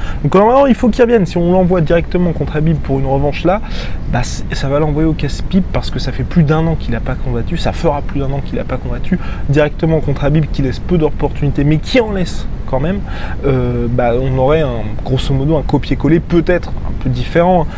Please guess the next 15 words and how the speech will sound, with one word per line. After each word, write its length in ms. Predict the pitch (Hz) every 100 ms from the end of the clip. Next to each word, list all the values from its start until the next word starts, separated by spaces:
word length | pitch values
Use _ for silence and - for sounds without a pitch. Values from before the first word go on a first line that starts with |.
| - 135
mais 160 | 139
du 140 | 139 139
premier 280 | - 156 170
combat. 260 | 139 127 - - - -
Donc 160 | 143 151
là, 180 | 214 220
s'il 340 | 202 - 247 226
affronte 260 | 196 196
Dustin 260 | 180 143 156
Poirier, 280 | 143 156 190
ça 140 | 143
lui 80 | 143
donne 120 | 139
un 140 | 147 147
adversaire 480 | 139 139 - 151